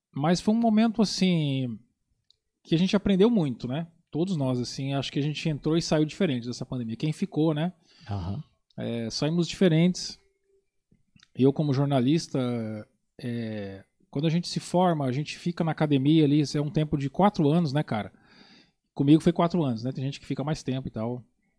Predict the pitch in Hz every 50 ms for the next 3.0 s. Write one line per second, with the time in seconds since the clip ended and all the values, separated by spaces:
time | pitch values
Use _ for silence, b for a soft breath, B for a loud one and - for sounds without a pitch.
0 | - - 120 123 123 117 - - - - - 139 147 156 156 - 180 170 160 -
1 | 180 190 - - 160 156 170 202 202 180 - - - - b b b b b b
2 | b b b _ _ - 120 120 120 120 117 117 117 117 110 110 110 107 101